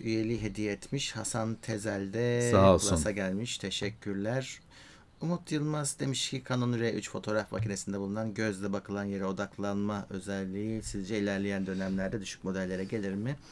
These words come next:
Speaker 1: Öyle şeyler yapıyorlar. Genelde, e, e, bir sonraki modelinde koymuş oluyorlar ama yani göze bakılan yere odaklanmaya ihtiyacınız var mı konusu da ayrı bir soru işareti. E, sonuçta şey de vardı, hani çok eski bir, daha eski versiyonda gö-,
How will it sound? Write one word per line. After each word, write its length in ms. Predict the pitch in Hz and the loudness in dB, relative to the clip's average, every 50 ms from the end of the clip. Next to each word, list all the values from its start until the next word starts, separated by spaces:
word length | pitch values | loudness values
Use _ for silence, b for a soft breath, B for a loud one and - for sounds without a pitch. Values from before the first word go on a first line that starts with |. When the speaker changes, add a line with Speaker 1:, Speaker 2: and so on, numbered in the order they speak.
| B B B B 113 110 - | B B B B -8 0 2
Speaker 1:
Öyle 220 | 151 165 147 143 | 4 6 6 4
şeyler 340 | 135 - 139 139 160 180 175 | 6 4 4 6 6 6 6
yapıyorlar. 440 | 151 139 113 - 151 139 117 107 104 | 6 4 4 4 4 6 6 4 4
Genelde, 540 | 104 117 113 113 113 110 113 117 117 - - - - - | 4 2 2 2 2 2 2 2 0 0 -2 -10 -6 0
e, 140 | 117 113 104 95 - - - - - - - - - - - | 0 0 0 -2 -8 -16 -20 -20 -20 -20 -20 -20 -20 -4 -2
e, 180 | 107 107 104 104 | 0 0 0 0
bir 40 | 117 | 0
sonraki 400 | - 117 110 107 104 98 - 104 | 4 4 6 6 4 4 2 0
modelinde 600 | 107 107 104 107 104 101 101 101 131 143 - - - - - | 2 2 2 2 2 2 2 4 4 4 4 2 -6 -16 -14
koymuş 420 | - - 120 113 110 117 117 - 123 | -2 2 2 2 2 0 0 2 2
oluyorlar 360 | 120 120 123 113 113 143 170 | 2 4 4 4 4 4 4
ama 260 | 185 165 170 185 185 B B B B B B B B B B B - | 4 2 2 -2 -4 B B B B B B B B B B B 2
yani 380 | - 135 165 190 196 190 - - - - - - - - - - - - | 4 6 6 6 6 4 4 0 -4 -14 -20 -20 -20 -20 -20 -20 -8 -2
göze 260 | 135 135 - 180 170 | -2 0 2 2 2
bakılan 360 | 160 160 160 - 165 170 170 | 2 2 2 2 0 2 4
yere 180 | 165 165 160 165 | 4 4 4 4
odaklanmaya 640 | 160 147 160 160 - - 165 160 160 160 160 160 160 | 4 4 2 0 0 0 2 2 4 4 4 4 2
ihtiyacınız 640 | 147 - - - 160 156 156 156 156 165 151 156 | 0 0 2 4 4 4 4 4 2 0 2 4
var 140 | 165 160 156 | 4 4 4
mı 140 | 143 127 123 | 4 2 2
konusu 360 | - 123 123 120 - 139 143 | 2 0 0 0 0 0 0
da 100 | 147 147 | 2 2
ayrı 320 | - 117 120 117 117 98 | 4 4 4 2 2 0
bir 120 | 104 107 113 | 0 -2 -4
soru 300 | - - - 107 104 107 | -4 -2 -2 0 2 2
işareti. 560 | 104 95 - 101 92 92 90 - 104 107 - - - - B B B B B B B B B B B - | 0 0 -2 -2 -2 -2 -2 -2 -2 -4 -4 -6 -14 -20 B B B B B B B B B B B -10
E, 80 | 107 98 | -6 -6
sonuçta 400 | - 113 113 117 113 - - 123 | -2 0 0 0 0 0 0 2
şey 240 | - 135 127 123 113 | 4 6 6 6 6
de 100 | 107 101 | 4 4
vardı, 240 | 98 95 92 98 | 2 0 0 0
hani 140 | 104 104 98 | -2 -2 0
çok 180 | - 120 113 - | 0 0 0 2
eski 320 | 110 104 - - 120 110 | 0 -2 0 0 2 2
bir, 140 | 110 101 98 - - - 98 | 2 2 2 -2 -10 -2 0
daha 220 | 117 113 117 110 | 2 4 4 4
eski 260 | 104 - - 113 107 | 2 2 0 2 2
versiyonda 520 | 107 107 104 104 - 117 107 110 123 143 143 | 4 2 2 2 2 2 2 4 4 2 2
gö-, 220 | - - 123 | 4 2 0